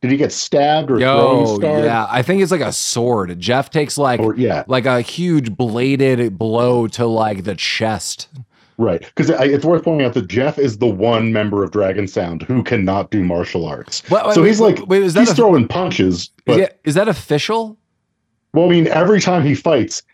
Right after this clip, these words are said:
Speaker 1: he's fighting people like I would, which is to say poorly and unsuccessfully.
Speaker 2: M-, maybe the backstory is he's, like, the newbie. Like, he,
Speaker 1: Maybe.
Speaker 2: he's only just started training. And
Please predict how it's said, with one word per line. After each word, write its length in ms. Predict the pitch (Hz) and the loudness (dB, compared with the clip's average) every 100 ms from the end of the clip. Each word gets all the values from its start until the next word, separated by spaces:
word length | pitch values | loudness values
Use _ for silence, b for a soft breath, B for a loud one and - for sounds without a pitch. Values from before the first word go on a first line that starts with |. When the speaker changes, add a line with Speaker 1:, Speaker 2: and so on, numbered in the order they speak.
| _ | _
Speaker 1:
he's 300 | - 180 180 | 0 2 2
fighting 340 | - 170 160 135 | 2 2 2 0
people 340 | 156 135 123 | -2 0 0
like 140 | 117 | 0
I 220 | 117 113 113 | 2 2 2
would, 320 | 95 80 82 | 0 -2 -4
which 200 | 98 - | -6 -6
is 120 | 101 | -6
to 80 | 107 | -2
say 220 | 123 98 | 0 0
poorly 680 | 92 117 113 98 78 71 - | 0 2 2 2 -2 -8 -6
and 120 | 120 | -2
unsuccessfully. 840 | 104 98 104 - 90 - 80 80 113 | 0 -2 -2 -2 -4 -4 -8 -6 -6
Speaker 2:
M-, 160 | 151 | -2
maybe 240 | 151 165 190 | 0 0 0
the 120 | 170 | 0
backstory 500 | 156 143 - 147 135 | -2 -4 -4 -2 0
is 160 | 127 113 | -2 -4
he's, 260 | - 123 117 | -6 -6 -2
like, 240 | 123 101 | -4 -4
the 80 | 110 | -6
newbie. 540 | 104 98 95 82 69 _ _ - | -4 -4 -6 -10 -16 _ _ -12
Like, 320 | 101 95 - | -8 -8 -12
he, 220 | - - | -6 0
Speaker 1:
Maybe. 260 | 120 - 143 | 2 2 2
Speaker 2:
he's 180 | 156 147 - | 0 -2 0
only 360 | 139 143 147 | 0 2 0
just 220 | 131 123 - | 0 -2 -2
started 300 | 123 113 98 | -2 -2 -6
training. 560 | - 120 117 107 98 | -6 -6 -4 -6 -6
And 180 | 104 | -6